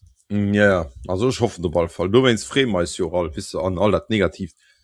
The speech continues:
Das, das ist ja alles Business. Und das Bu-, Business ist immer negativ in den Sachen. Und ich fand, das kann ich nicht understaten, wie schlimm sie mit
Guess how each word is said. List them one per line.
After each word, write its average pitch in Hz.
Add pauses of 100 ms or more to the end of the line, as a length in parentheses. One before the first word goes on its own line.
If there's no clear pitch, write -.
(340)
Das, 90
das 117
ist -
ja 127
alles 117
Business. 98
Und 101
das 92
Bu-, 113
Business 113
ist 95
immer 113
negativ 98
in 95
den 95
Sachen. 92
Und 90 (360)
ich 117
fand, 127
das 98
kann 110
ich 95
nicht 98
understaten, 90
wie 98
schlimm 92
sie 90
mit 85